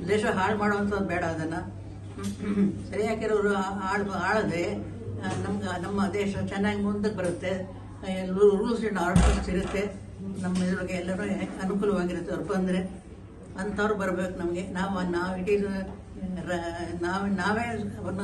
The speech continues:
ರ-, ಎಲೆಕ್ಟ್ ಮಾಡೋದು, ನಾವೇ ಅವರಿಂದ ಎಕ್ಸ್‌ಪೆಕ್ಟ್ ಮಾಡೋದು ಏನು ಅಂತಂದ್ರೆ, ಸರಿಯಾಗಿ ಅವ್ರು ನಮ್ಮನ್ನ ಕ-, ಆಳ್ತಾರೆ. ಮುಂದಕ್ಕೆ ಬಂದು ಯಾವ್ದು ಮೋಸ ಇಲ್ದಿರ,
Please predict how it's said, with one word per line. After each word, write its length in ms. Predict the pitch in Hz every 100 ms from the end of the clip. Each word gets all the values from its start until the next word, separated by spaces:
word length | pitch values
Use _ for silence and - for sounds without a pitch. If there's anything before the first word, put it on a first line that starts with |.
| 185
ರ-, 260 | 185 190 185
ಎಲೆಕ್ಟ್ 280 | 208 190
ಮಾಡೋದು, 420 | 196 185 165 208 269 - - -
ನಾವೇ 300 | 196 214 233
ಅವರಿಂದ 420 | 220 202 202 208 220 240 214
ಎಕ್ಸ್‌ಪೆಕ್ಟ್ 440 | 190 190 226 226
ಮಾಡೋದು 240 | 214 208 202
ಏನು 240 | 196 208
ಅಂತಂದ್ರೆ, 720 | 202 190 175 202 202 - - -
ಸರಿಯಾಗಿ 420 | 202 240 262 247
ಅವ್ರು 140 | 196 180
ನಮ್ಮನ್ನ 340 | 180 180 180 208 202 - -
ಕ-, 220 | 202 196 180
ಆಳ್ತಾರೆ. 520 | 202 226 208 170 202
ಮುಂದಕ್ಕೆ 400 | 202 202 202 190
ಬಂದು 480 | 175 180 196 180 - -
ಯಾವ್ದು 280 | 196 214 220
ಮೋಸ 280 | 202 208 214
ಇಲ್ದಿರ, 400 | 220 202 196